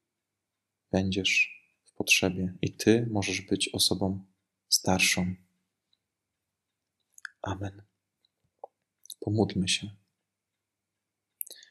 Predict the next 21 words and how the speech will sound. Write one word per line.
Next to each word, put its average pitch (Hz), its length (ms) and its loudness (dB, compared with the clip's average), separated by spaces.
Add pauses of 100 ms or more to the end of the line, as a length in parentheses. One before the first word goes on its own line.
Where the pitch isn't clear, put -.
(180)
Panie 127 300 6
każdego 104 460 6
pokolenia, 95 720 0 (1300)
dziękujemy 123 500 6
Ci - 160 4
za 117 120 8
naszych 107 340 8
dziadków 120 560 4
i 107 40 2
rodziców 98 600 4
oraz 104 280 6
za 107 120 4
osoby 104 420 8
starsze - 680 4 (520)
w - 40 -8
naszych - 340 0
rodzinach, 110 540 6
sąsiedztwie - 760 4
i 98 40 4
we 98 120 6
wspólnocie. 95 720 2